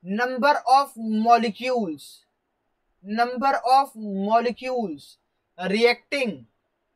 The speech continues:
to form the product। बच्चों सिंपल सा है, टू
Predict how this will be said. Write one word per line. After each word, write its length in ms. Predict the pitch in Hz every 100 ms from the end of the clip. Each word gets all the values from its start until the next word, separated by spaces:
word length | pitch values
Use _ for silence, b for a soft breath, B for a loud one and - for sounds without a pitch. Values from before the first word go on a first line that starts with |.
| _ _ 240
to 100 | 226
form 360 | 240 247 262 254
the 100 | 254
product। 480 | 226 185 175 - _ _ _ _ _ _ _ _ _ _ _ _ _ _ _ _ _ _ _ _ _ _ _ _ _ _ _ 175
बच्चों 260 | 196 247
सिंपल 400 | 214 196 180 226
सा 140 | 220 226
है, 160 | 247
टू 500 | - - 240 285 214